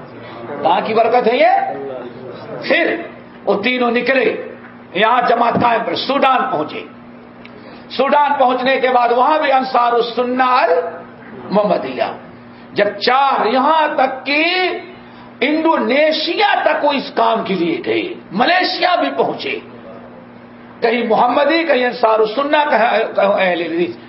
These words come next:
پھر یہ بیچارے پلٹ کر کے اپنے نجد آئے،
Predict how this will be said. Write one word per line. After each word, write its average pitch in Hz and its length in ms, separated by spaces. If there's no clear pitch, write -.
پھر 247 100
یہ 214 200
بیچارے 196 460
پلٹ 190 380
کر 180 100
کے 175 140
اپنے 170 220
نجد 190 300
آئے، 254 460